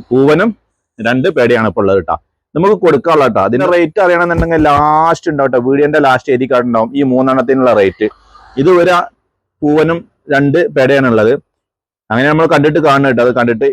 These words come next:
ഇതിന്റെ കാൽമത്തെ ബൂട്ടാട്ടോ. ഒന്നാമത് നമ്മൾ ഇതിന്റെ ബൂട്ടുകൾ നോക്കാം. കാൽമത്തെ ബൂട്ട് എന്ന് പറഞ്ഞാൽ നമ്മള്, നമ്മള് ഷൂസ് ഇട്ട മാതിരി എന്നൊക്കെ പറയില്ല, നല്ല തൂവലും കണ്ട് കാല് കാണാതെ തൂവൽ ഇങ്ങനെ നിൽക്കും. കണ്ടില്ലേ? ദേ ഈ കണ്ടില്ലേ? ഇങ്ങനെ നിൽക്കും.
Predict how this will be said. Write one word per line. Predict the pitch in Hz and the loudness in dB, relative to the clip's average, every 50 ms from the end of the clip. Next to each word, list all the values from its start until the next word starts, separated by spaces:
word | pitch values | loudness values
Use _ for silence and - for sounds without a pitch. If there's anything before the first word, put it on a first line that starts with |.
| 127 143 | -2 -2
ഇതിന്റെ | 139 147 160 180 180 170 - 147 | -4 -2 -2 -2 -4 -2 -2 0
കാൽമത്തെ | 147 147 151 160 165 170 165 - 160 135 123 | 0 2 2 0 0 -2 -2 -2 -2 -2 0
ബൂട്ടാട്ടോ. | 131 139 143 131 - 160 135 113 101 107 110 | 0 0 0 0 -2 -2 -2 -2 0 0 0
ഒന്നാമത് | 110 123 131 135 143 139 143 | 0 0 0 0 0 0 0
നമ്മൾ | 135 135 135 131 | 0 0 0 0
ഇതിന്റെ | 131 131 131 123 107 107 | -2 -2 -2 -4 -2 -2
ബൂട്ടുകൾ | 117 120 123 113 - - 131 131 131 120 107 | 0 0 0 -2 0 0 2 2 2 2 0
നോക്കാം. | 95 87 - - 107 | -2 -4 -4 -2 -2
കാൽമത്തെ | 104 107 113 120 117 110 113 113 | 0 0 0 -2 -4 -4 -4 -4
ബൂട്ട് | 117 110 131 | -4 -4 -4
എന്ന് | 127 131 | -4 -4
പറഞ്ഞാൽ | 131 135 131 135 139 | -4 -2 -2 -2 -2
നമ്മള്, | 131 131 135 139 123 _ _ _ _ _ _ - - | -2 -2 -2 -2 -4 _ _ _ _ _ _ -10 -6
നമ്മള് | 127 131 139 143 139 - - | -2 0 0 0 -2 -2 -4
ഷൂസ് | - 131 139 143 - 165 | -2 0 0 0 0 -2
ഇട്ട | - 170 147 | -2 0 0
മാതിരി | 147 147 151 | 2 2 2
എന്നൊക്കെ | 151 151 143 139 131 | 2 0 0 0 2
പറയില്ല, | 117 113 95 87 80 - _ _ _ _ _ _ _ _ - 120 | 0 0 0 -2 -4 -8 _ _ _ _ _ _ _ _ -6 -4
നല്ല | 120 123 135 143 151 143 - 147 | -2 0 0 0 0 0 0 0
തൂവലും | 135 135 139 151 160 156 143 147 | 0 2 2 2 2 2 0 0
കണ്ട് | 143 139 147 160 156 - _ _ - | 0 0 0 -2 -4 -6 _ _ -4
കാല് | 131 131 135 143 151 135 | -2 0 0 0 0 0
കാണാതെ | 143 127 123 127 131 135 135 139 131 - | 0 0 0 0 0 0 0 0 0 0
തൂവൽ | 120 117 120 127 127 | 0 2 2 2 2
ഇങ്ങനെ | 123 127 120 127 135 98 123 | 0 0 0 -2 -2 -4 -6
നിൽക്കും. | 104 - - 104 - | -6 -6 -8 -8 -6
കണ്ടില്ലേ? | 107 95 92 87 90 87 - _ _ _ _ _ _ _ _ _ _ _ _ _ _ - | -6 -6 -6 -4 -6 -6 -8 _ _ _ _ _ _ _ _ _ _ _ _ _ _ -4
ദേ | 107 110 110 | -2 0 0
ഈ | 113 | 0
കണ്ടില്ലേ? | 117 113 104 98 92 85 - _ - 120 | 0 0 0 0 0 -2 -6 _ -4 -2
ഇങ്ങനെ | 120 120 120 120 117 | 0 0 2 2 0
നിൽക്കും. | 107 - - 98 - | 0 -2 -4 -8 -10